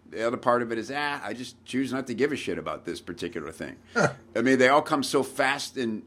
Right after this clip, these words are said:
Speaker 1: and, and hot at us now, it's like we have to decide what we're gonna spend time investigating. So, uh, this is a, this is an interesting topic, and, and I think we're gonna s-, you know, shoot off a lot of fireworks, both for us and the listeners today.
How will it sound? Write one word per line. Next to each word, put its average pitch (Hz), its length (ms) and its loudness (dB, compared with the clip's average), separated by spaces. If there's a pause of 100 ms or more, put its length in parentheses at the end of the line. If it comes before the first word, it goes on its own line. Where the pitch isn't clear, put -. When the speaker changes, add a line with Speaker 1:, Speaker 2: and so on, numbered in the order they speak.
Speaker 1:
and, 104 320 -6
and 104 160 -6
hot 165 240 4
at 120 120 2
us 95 180 -8
now, 101 240 0
it's 101 140 -4
like 107 160 -8
we 110 120 -6
have 117 320 -2
to 110 100 -8
decide 101 680 -6 (460)
what 120 260 -6
we're 107 120 -6
gonna 104 340 -2 (160)
spend 117 340 -6
time 113 280 -4
investigating. 85 960 -8
So, 95 380 -2 (520)
uh, 92 300 0 (160)
this 135 260 0
is 147 140 -4
a, 135 120 2
this 143 220 -6
is 151 120 -4
an 139 100 -4
interesting 143 500 -4
topic, 131 580 -4
and, 101 340 -4
and 101 140 -4
I 98 60 -2
think 123 240 -2
we're 107 80 -4
gonna 104 280 0 (160)
s-, - 420 -14 (160)
you 123 140 0
know, 90 100 2
shoot 151 240 6
off 139 160 8
a 123 40 0
lot 127 260 6
of 113 140 0
fireworks, 110 680 0
both 117 260 -4
for 104 180 -6
us 107 220 -6
and 101 140 -4
the 90 40 -8
listeners 90 400 -12
today. - 200 -16